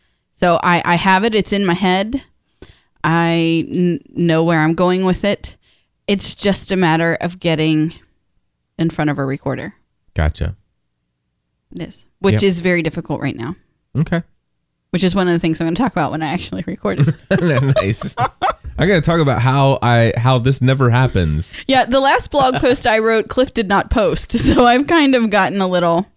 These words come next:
Speaker 2: Hmm.
Speaker 1: hmm. And it's completely, I don't even think it's relevant anymore.
Speaker 2: <laughs> It, it's about your bento boxes.
Speaker 1: It is. Yeah.
Speaker 2: Yeah, anyway.
Speaker 1: Anyway,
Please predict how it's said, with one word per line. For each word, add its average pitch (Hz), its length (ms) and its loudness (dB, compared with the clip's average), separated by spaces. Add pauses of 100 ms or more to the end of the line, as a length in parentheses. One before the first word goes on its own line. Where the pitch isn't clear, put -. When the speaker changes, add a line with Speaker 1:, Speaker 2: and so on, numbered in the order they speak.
(440)
Speaker 2:
Hmm. 90 240 0 (380)
Speaker 1:
hmm. 180 240 -2 (800)
And 214 120 2
it's 226 220 -2 (160)
completely, 240 360 0
I 220 80 2
don't 220 180 -2
even 202 160 0
think 208 160 -2
it's 208 160 -2
relevant 175 420 0
anymore. 156 540 -2
Speaker 2:
<laughs> - 80 -6
It, 160 640 0
it's 151 140 0
about 160 280 0
your 110 240 4
bento 104 420 0
boxes. 85 440 -2
Speaker 1:
It 196 100 -2
is. 226 520 -2 (360)
Yeah. 180 360 -14 (480)
Speaker 2:
Yeah, 76 280 -6
anyway. 87 400 2
Speaker 1:
Anyway, 170 360 0